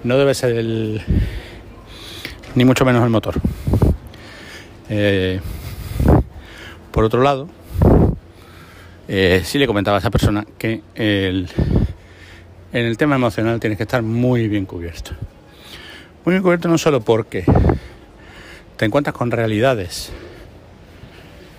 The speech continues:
eh, que te van a superar. Eh, normalmente, eh, nuestras vidas, nuestro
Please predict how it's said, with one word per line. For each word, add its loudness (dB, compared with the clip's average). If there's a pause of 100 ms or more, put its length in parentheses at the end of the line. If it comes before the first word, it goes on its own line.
eh, -2 (340)
que 0
te 0
van 2
a -2
superar. 0 (1400)
Eh, -8 (1200)
normalmente, 2 (2250)
eh, -6
nuestras -4
vidas, 2
nuestro 0